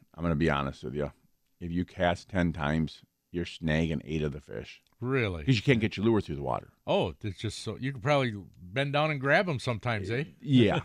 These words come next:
Speaker 2: <laughs>
Speaker 1: I mean, it was fifty yards across to the other side of the river.
Speaker 2: Yeah.
Speaker 1: It was just pure salmon.
Speaker 2: Wow.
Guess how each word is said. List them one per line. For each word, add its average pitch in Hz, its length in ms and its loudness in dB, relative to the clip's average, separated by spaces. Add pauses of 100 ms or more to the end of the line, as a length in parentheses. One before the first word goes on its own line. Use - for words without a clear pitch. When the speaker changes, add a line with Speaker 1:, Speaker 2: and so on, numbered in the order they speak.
(140)
Speaker 2:
<laughs> - 200 -6
Speaker 1:
I 117 100 6
mean, 143 120 6
it 147 60 4
was 117 160 4
fifty 127 320 0
yards 110 280 4
across 98 400 4
to 98 60 -8
the 98 100 2
other 92 120 4
side 92 180 4
of 87 40 6
the 87 80 2
river. 87 320 2
Speaker 2:
Yeah. 95 240 -6 (120)
Speaker 1:
It 98 100 4
was 85 240 -2 (140)
just 78 340 -4 (440)
pure 90 380 4
salmon. 65 500 -10
Speaker 2:
Wow. 76 680 -10